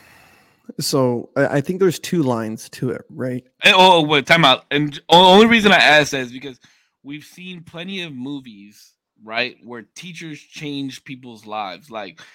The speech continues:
Speaker 2: and there's always, like, that one N F L player that's like, "Oh, you know, this person changed my fucking life," or, you know, like, uh, the Freedom Writers,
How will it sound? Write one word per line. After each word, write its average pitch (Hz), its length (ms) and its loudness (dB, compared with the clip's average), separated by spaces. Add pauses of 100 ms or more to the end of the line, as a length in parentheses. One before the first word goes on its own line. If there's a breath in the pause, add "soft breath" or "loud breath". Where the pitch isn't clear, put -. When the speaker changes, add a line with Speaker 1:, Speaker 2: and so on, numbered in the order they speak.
(160 loud breath)
Speaker 2:
and 139 140 -6
there's 143 160 6
always, 170 560 6
like, 139 320 4 (300 loud breath)
that 123 200 4
one 165 600 4
N 151 120 -2
F 160 140 -6
L 160 180 6
player 139 280 -2
that's 123 180 -6
like, 123 220 -12
"Oh, 131 580 4
you 135 140 -10
know, 127 160 -10
this 170 240 -12
person 156 420 -16
changed 143 320 -16
my 139 140 -16
fucking 131 320 -20
life," 123 340 2
or, 117 400 -14 (300 soft breath)
you 151 120 -8
know, 151 60 6
like, 131 260 4
uh, 120 420 -8
the 117 120 -20
Freedom 185 480 2
Writers, 123 640 0